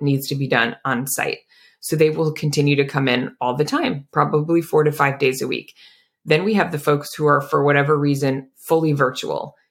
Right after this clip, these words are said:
They don't ever need to come in. Their job is maybe more individual in nature.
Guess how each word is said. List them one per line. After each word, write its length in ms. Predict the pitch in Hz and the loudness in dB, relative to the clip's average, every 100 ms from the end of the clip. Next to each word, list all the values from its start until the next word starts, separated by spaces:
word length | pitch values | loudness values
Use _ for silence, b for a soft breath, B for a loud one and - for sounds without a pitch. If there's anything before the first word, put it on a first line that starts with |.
| _ | _
They 100 | 160 | 0
don't 260 | 156 147 - | 2 2 0
ever 240 | 143 147 | 0 2
need 180 | 143 139 | 2 0
to 80 | 151 | -2
come 220 | 147 127 | -6 -4
in. 180 | 123 127 | -2 -2
Their 160 | 135 131 | -2 0
job 460 | 135 123 131 147 - | 2 2 2 -2 -2
is 180 | 139 147 | -2 0
maybe 280 | 135 135 135 | 0 0 0
more 200 | 131 - | 0 0
individual 600 | 135 147 156 160 151 151 | -2 0 0 2 0 2
in 160 | 147 | 2
nature. 480 | 143 139 143 143 143 | 2 2 2 2 0